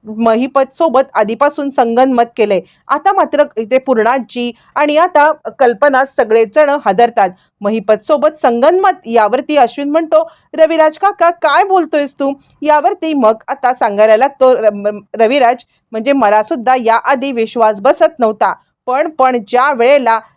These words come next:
मी आता हिची कसून चौकशी करण्यात आली, मला लक्षात आलं की ज्या वेळेला कोर्टामध्ये ज्या काही गोष्टी सापडल्यात त्या गोष्टी हिच्या विरोधात आहेत आणि म्हणून, म्हणून मी या सगळ्यामध्ये खूप चौकशी केली, डिटेक्टिव्ह मागे लागला,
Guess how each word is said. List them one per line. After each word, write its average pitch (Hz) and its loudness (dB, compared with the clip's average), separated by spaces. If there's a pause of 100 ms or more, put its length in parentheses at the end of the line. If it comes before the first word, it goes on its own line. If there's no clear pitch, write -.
मी 285 -2
आता 269 0
हिची 294 -4
कसून 247 -2
चौकशी 254 0
करण्यात 233 0 (120)
आली, 277 -2 (280)
मला 254 2 (120)
लक्षात 247 -2
आलं 208 2 (100)
की 262 -8
ज्या 226 0
वेळेला 240 0
कोर्टामध्ये 269 0
ज्या 285 0
काही 269 -2
गोष्टी 240 -4
सापडल्यात 247 0 (360)
त्या 226 2
गोष्टी 262 0
हिच्या 262 0
विरोधात 233 2
आहेत 202 0 (280)
आणि 220 0
म्हणून, 220 2 (240)
म्हणून 262 0
मी 262 -4
या 240 2
सगळ्यामध्ये 233 0
खूप 220 -6
चौकशी 233 0
केली, 262 0
डिटेक्टिव्ह 233 -2
मागे 208 -2
लागला, 233 2